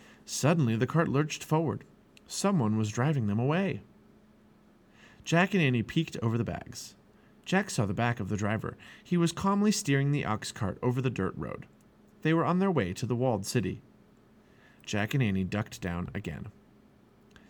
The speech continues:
"This is great," whispered Annie. "All we have to do is jump out when we get into the city."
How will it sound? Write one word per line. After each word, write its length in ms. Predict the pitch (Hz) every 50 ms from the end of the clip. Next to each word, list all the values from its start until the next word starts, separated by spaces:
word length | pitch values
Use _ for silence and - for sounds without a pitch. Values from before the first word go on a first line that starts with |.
| - _
"This 200 | - 226 - -
is 100 | 160 151
great," 480 | - - 190 220 247 240 208 - - - - - - - - - -
whispered 300 | - 101 - - 107 95
Annie. 340 | 95 95 95 95 98 110 - - - - - - -
"All 160 | - 254 294
we 140 | 320 311 254
have 140 | 196 151 -
to 80 | - 135
do 200 | - 147 160 190
is 120 | 214 -
jump 300 | - - 247 262 262 247
out 200 | 196 156 170 175
when 120 | 196 208
we 80 | 233 240
get 160 | 175 165 147
into 180 | 160 175 175 220
the 100 | 240 277
city." 440 | 262 - 294 320 339 294 160 117